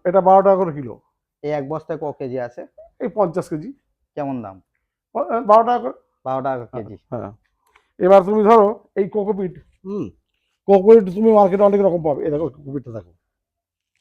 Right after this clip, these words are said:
Speaker 1: হুম।
Speaker 2: হুম, সলিড। এগুলো পাঁচ কেজি?
Speaker 1: হুম, হুম, পাঁচ কেজি।
Speaker 2: মোটামুটি, আম, আর যেসব গাছের খাবারগুলো আছে, একটু
Speaker 1: হ্যাঁ।
Speaker 2: কয়েকটা নাম, একটু দামগুলো বলে
Speaker 1: দেখো,
Speaker 2: দাও।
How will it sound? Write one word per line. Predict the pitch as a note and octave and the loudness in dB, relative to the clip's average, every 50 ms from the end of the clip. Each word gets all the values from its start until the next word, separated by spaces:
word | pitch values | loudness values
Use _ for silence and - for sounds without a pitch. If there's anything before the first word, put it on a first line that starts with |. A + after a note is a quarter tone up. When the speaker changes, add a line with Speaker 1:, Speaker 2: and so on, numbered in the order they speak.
| _ _ _ _ _ _ - | _ _ _ _ _ _ -20
Speaker 1:
হুম। | - - - | -18 -18 -16
Speaker 2:
হুম, | A2+ A2 G#2+ G#2+ G#2 G2 F#2+ _ _ - | -16 -16 -16 -16 -16 -18 -20 _ _ -18
সলিড। | G#2 G2+ G2+ G#2 G2+ - _ _ _ _ _ _ _ _ _ _ _ _ - | -16 -16 -14 -16 -18 -20 _ _ _ _ _ _ _ _ _ _ _ _ -6
এগুলো | C#3+ D#3+ E3+ | -4 -4 -4
পাঁচ | E3 D#3 D3+ - - | -2 -4 -6 -6 -4
কেজি? | - F3 F3+ D#3+ A2 | -6 -4 -4 -4 -6
Speaker 1:
হুম, | - - - B2+ | -8 -10 -12 -12
হুম, | A#2 G#2+ A#2+ A2 G2 - | -12 -12 -14 -16 -10 -4
পাঁচ | - D#3+ D3+ - | -2 -2 -2 -2
কেজি। | - A#2+ G2 - _ _ _ _ _ _ _ _ _ _ _ _ _ _ _ _ _ _ _ _ _ _ _ _ _ _ _ _ _ - _ _ _ _ _ - _ _ _ _ _ _ _ _ _ _ - C3 | -8 -12 -12 -14 _ _ _ _ _ _ _ _ _ _ _ _ _ _ _ _ _ _ _ _ _ _ _ _ _ _ _ _ _ -20 _ _ _ _ _ -20 _ _ _ _ _ _ _ _ _ _ -12 -8
Speaker 2:
মোটামুটি, | C3+ C#3+ D#3+ E3 F#3+ F#3+ A3+ A#3 A3+ - _ _ _ _ | -2 -2 -2 -2 -2 -4 -4 -6 -6 -12 _ _ _ _
আম, | - D3+ D#3 D#3 D3+ D3+ D3 C#3+ C#3+ C#3 C3 - _ - | -6 -4 0 0 0 0 0 -2 -4 -6 -8 -10 _ -6
আর | - D3 D#3 D#3 D3+ | 0 2 2 2 0
যেসব | D3 C#3+ E3+ - G#3 F#3 D#3+ D#3+ C3+ | -2 -8 -10 -8 -8 -8 -8 -6 -4
গাছের | D3 D3+ - F#3+ D#3+ | -4 -4 -4 -6 -12
খাবারগুলো | - - D#3 D3+ D3+ D3 D#3 D#3+ D3 | -8 -8 -6 -4 -4 -6 -4 -4 -4
আছে, | C#3 C#3 - - D#3+ | -4 -6 -8 -12 -16
একটু | - - - - | -14 -14 -14 -14
Speaker 1:
হ্যাঁ। | B2+ A#2 G#2+ | -12 -8 -6
Speaker 2:
কয়েকটা | E3 D#3+ D3+ - - D#3 | -6 -6 -6 -8 -10 -8
নাম, | C#3+ C#3+ C#3 C#3 C#3 C#3+ | -6 -6 -6 -6 -6 -8
একটু | C#3 - - C#3+ | -10 -14 -14 -10
দামগুলো | B2+ B2+ B2 B2 A#2+ A#2+ A#2+ A#2 | -8 -8 -8 -8 -10 -12 -12 -12
বলে | G#2+ G#2+ G#2+ C3 | -10 -8 -6 -6
Speaker 1:
দেখো, | A#2+ A2 | -6 -6
Speaker 2:
দাও। | G#2+ G2+ | -8 -12